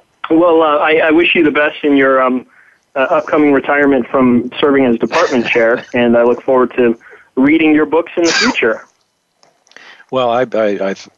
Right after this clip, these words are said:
Speaker 2: oh, thank you very much. I'm gonna, <clears throat> excuse me, clear my throat here. Uh,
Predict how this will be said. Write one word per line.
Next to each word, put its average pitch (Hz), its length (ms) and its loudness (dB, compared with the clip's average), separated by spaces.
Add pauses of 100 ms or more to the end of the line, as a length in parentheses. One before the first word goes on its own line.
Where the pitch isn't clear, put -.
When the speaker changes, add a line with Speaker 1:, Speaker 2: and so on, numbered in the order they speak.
(100)
Speaker 2:
oh, 104 160 -12
thank 127 300 -6
you 123 40 -10
very 110 180 -6
much. 101 300 -12
I'm 107 200 -2
gonna, 101 240 -4 (580)
<clears throat> 185 160 -2
excuse 127 400 -14
me, 90 80 -14
clear - 180 -8
my 80 120 -12
throat 113 280 -6
here. 87 160 -16 (480)
Uh, 104 280 -2